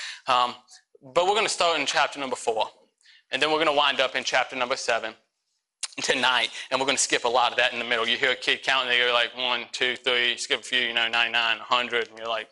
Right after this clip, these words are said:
"That's not it," but that's how I'm gonna preach tonight. We're gonna go like, "One, two, three," skip a few, "a hundred." And so, um, let's just open in a word of prayer, and then I'm gonna read some of the beginning of chapter number four, and we'll delve into what I believe God has for us here tonight. God, I ask that you would, uh,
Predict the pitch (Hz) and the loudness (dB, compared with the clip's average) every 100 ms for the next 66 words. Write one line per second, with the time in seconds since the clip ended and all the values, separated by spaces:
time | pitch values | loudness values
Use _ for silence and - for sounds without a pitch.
0 | _ 120 117 123 117 117 120 120 135 117 | _ -10 -4 -2 -2 -4 -2 -2 2 0
1 | 113 113 - 117 - 113 104 117 127 127 | 0 -4 -4 -4 -4 -2 -4 -2 0 2
2 | 127 123 143 151 165 143 147 139 - 139 | 2 2 2 2 0 2 2 2 0 -4
3 | - 139 131 - - - 135 117 107 - | 0 -2 -2 -8 -12 -2 0 0 -2 -4
4 | - - - 131 123 117 143 127 120 - | -10 -4 0 2 2 2 2 2 0 -4
5 | - - - 143 139 131 - - 220 294 | -16 -20 0 2 2 -2 -4 0 2 2
6 | - 185 185 190 160 147 147 - 120 123 | 2 2 2 2 4 2 2 2 2 2
7 | - - - 147 156 190 175 151 156 156 | -4 -8 0 2 4 2 2 4 2 0
8 | 156 135 127 131 143 135 - 143 143 127 | 0 0 0 0 0 0 0 0 0 -4
9 | 120 127 127 - - - 117 127 135 123 | -4 0 -2 -2 -14 -10 -6 0 2 2
10 | 123 117 117 117 131 165 127 - 123 131 | 0 0 2 2 2 0 0 2 2 2
11 | 123 117 120 110 - 135 120 - 127 127 | 0 0 -2 -2 -2 -2 -2 0 0 0
12 | - - - - - _ _ _ - _ | -2 -10 -10 -14 -20 _ _ _ -20 _
13 | _ - 139 160 175 156 151 156 - 151 | _ -12 0 2 4 4 4 2 0 0
14 | 156 139 123 117 123 113 | 2 2 2 2 2 0